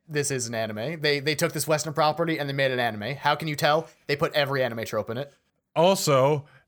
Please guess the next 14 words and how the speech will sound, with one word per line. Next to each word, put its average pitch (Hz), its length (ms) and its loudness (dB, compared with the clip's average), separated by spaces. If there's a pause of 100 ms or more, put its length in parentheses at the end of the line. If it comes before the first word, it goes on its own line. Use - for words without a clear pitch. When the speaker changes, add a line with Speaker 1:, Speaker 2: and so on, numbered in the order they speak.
Speaker 2:
they're 185 140 6
not 220 200 6
fighting 175 300 6
experiments. 143 560 2
In 180 200 2
this 240 180 2
season, 135 540 0
they 170 100 4
don't 190 160 2
fight 165 140 6
experiments. 98 540 -2 (260)
They 156 100 -2
fight 185 360 2
yokai. 104 720 0